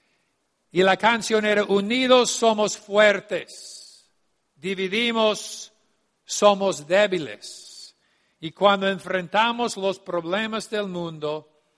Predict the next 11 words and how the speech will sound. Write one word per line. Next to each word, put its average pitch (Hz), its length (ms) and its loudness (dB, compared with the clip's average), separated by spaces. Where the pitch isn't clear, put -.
estaremos 185 760 -4
juntos 175 960 -10
tú 170 220 -6
y 143 140 -8
yo." 127 360 -4
Me 160 140 -8
gusta 175 320 -4
esta 135 160 -14
canción. 127 520 -18
Porque 185 360 -2
junto 214 720 2